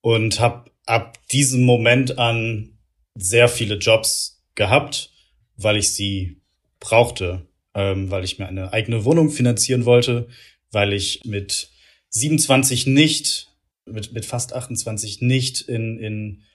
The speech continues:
eine W G wollte. Ich wusste, wenn ich jetzt noch in eine W G gehe und ich studiere schon so lang,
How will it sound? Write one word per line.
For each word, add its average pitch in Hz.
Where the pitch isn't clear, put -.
eine 120
W 120
G 127
wollte. 117
Ich -
wusste, 139
wenn 120
ich 120
jetzt 135
noch 113
in 120
eine 107
W 113
G 127
gehe 117
und 107
ich -
studiere 117
schon 104
so 101
lang, 101